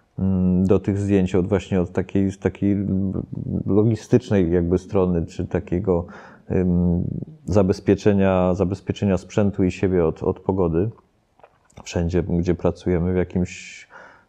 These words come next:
ym, mocnym deszczu, czy na przykład, y, kolarstwo, które tak lubię fotografować, my to fotografujemy poruszając się na motocyklu, więc też jest nieraz tak, że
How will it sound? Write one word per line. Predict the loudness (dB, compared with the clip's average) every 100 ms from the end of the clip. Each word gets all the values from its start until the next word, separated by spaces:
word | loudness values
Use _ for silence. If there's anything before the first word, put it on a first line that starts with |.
| -6
ym, | -2 0 0 0 -2 -4 -4
mocnym | 0 0 0 0 2
deszczu, | 2 0 -2 0 2 2 -2 -12 -20 -20 _ _
czy | -10 -2 0
na | 0
przykład, | -2 -2 0 0 -2
y, | -2 -2 -2 -6 -10 _
kolarstwo, | 0 2 2 -2 -4
które | 0 2 2
tak | 2 0
lubię | 2 2
fotografować, | 0 -2 0 0 0 0 0 -2 -8 -4 -2
my | 0 0
to | -2
fotografujemy | -6 -2 -2 0 0 0 0 -2 -2
poruszając | -4 -4 -4 -4
się | -2 -2
na | -2
motocyklu, | -2 -4 -2 -2 0 -2
więc | -2 -4
też | -4 -2
jest | -4
nieraz | -2 -2 -2
tak, | -6 -6
że | -4 -6